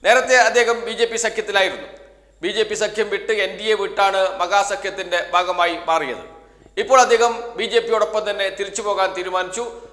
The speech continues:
വീണ്ടും മുഖ്യമന്ത്രിയായി സത്യപ്രതിജ്ഞ ചെയ്യും. രണ്ട് ഉപമുഖ്യമന്ത്രിമാർ ഉണ്ടാകും. രണ്ട് ഉപമുഖ്യമന്ത്രിമാരും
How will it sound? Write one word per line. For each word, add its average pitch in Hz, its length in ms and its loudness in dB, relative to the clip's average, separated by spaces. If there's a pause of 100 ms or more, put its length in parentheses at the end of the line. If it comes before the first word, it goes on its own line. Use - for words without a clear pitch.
(160)
വീണ്ടും 220 260 0
മുഖ്യമന്ത്രിയായി 190 640 -2
സത്യപ്രതിജ്ഞ 185 460 -6
ചെയ്യും. 208 200 -4 (360)
രണ്ട് 214 200 2 (140)
ഉപമുഖ്യമന്ത്രിമാർ 190 880 -2
ഉണ്ടാകും. 208 300 2 (320)
രണ്ട് 220 260 -2 (140)
ഉപമുഖ്യമന്ത്രിമാരും 185 1000 0